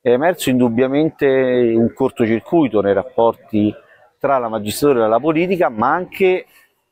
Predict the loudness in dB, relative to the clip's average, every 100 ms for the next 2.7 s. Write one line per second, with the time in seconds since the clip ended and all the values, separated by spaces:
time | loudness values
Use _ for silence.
0 | _ -2 0 2 0 0 0 0 0 0
1 | 0 0 -2 0 0 -2 -2 0 0 -2
2 | -2 -2 -4 -4 0 2 0